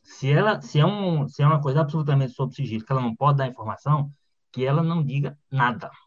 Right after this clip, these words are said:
Mas não diga nada mesmo. Não, não confirme nem que houve operação, se for o caso.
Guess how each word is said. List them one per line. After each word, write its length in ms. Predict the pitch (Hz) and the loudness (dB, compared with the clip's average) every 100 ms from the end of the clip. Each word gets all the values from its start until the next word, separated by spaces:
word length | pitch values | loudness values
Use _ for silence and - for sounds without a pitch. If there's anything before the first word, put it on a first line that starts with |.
| _ - _ _ | _ -20 _ _
Mas 140 | 123 175 | -2 0
não 100 | 165 | 2
diga 220 | 156 - | 0 -2
nada 280 | 214 220 247 | -4 -2 0
mesmo. 360 | 196 151 104 101 | 2 2 0 -4
Não, 340 | 131 143 156 | 0 2 2
não 200 | 156 160 | 0 -2
confirme 360 | 165 180 151 175 | 0 0 2 2
nem 120 | 196 | 2
que 100 | 233 | 0
houve 140 | 240 240 | -2 -2
operação, 460 | 240 233 226 139 | -4 -6 -2 -4
se 60 | 113 | -4
for 120 | 127 | -8
o 40 | |
caso. 300 | 110 95 143 | -6 -6 -6